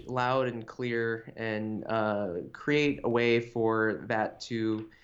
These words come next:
not disappear in the rapid growth that we're seeing in Portland.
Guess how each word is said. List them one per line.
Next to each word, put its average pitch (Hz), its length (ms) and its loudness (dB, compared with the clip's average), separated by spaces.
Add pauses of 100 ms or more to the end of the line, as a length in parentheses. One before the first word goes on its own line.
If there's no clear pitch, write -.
(200)
not 165 340 -2
disappear 113 600 0
in 110 180 -6
the 107 520 0
rapid 120 380 -2
growth 107 460 -4
that 82 100 -6
we're 110 120 -4
seeing 107 360 -4
in 104 180 -4
Portland. 101 440 -2